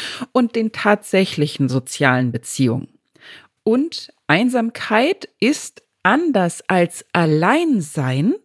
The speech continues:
was ja durchaus gewünscht sein kann, immer negativ konnotiert. Also wer sich einsam fühlt, hat ein subjektives, aber negatives Gefühl.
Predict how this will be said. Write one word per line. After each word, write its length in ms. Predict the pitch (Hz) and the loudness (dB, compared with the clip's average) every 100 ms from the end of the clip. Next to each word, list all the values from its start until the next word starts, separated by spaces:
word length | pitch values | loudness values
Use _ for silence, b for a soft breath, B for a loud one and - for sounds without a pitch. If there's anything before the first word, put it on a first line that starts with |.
| _ _ - | _ _ -2
was 260 | 180 180 | 0 0
ja 120 | 180 147 | 0 2
durchaus 480 | 151 143 143 131 | 2 0 -4 -4
gewünscht 500 | - 135 175 330 - | -2 0 0 0 -4
sein 240 | - 135 139 | -2 -2 -2
kann, 280 | - 165 214 B B B - | -2 -2 -2 B B B -2
immer 300 | 269 294 285 | 2 2 2
negativ 640 | 220 233 226 202 208 - | 0 0 0 0 -2 -4
konnotiert. 760 | - 196 175 160 - 135 - - | 0 0 0 0 0 -2 -2 -4
Also 240 | 156 165 | -2 0
wer 120 | 160 170 | 2 0
sich 220 | 185 - _ | -2 -8 _
einsam 560 | 196 226 285 285 262 240 | 0 2 2 0 -2 -2
fühlt, 420 | - 202 208 - B B B B | -2 0 0 -2 B B B B
hat 320 | - 240 - - | -2 -2 -2 -8
ein 380 | - 185 190 190 _ _ | 0 2 0 -2 _ _
subjektives, 920 | - 143 196 262 269 254 247 269 269 - | -6 0 0 0 -4 -6 -2 -2 -4 -4
aber 300 | 170 160 170 | 0 2 0
negatives 760 | 160 170 170 147 - 131 127 - | 2 2 2 0 -2 -4 -4 -6
Gefühl. 460 | 127 - 123 120 | -8 -4 -2 -2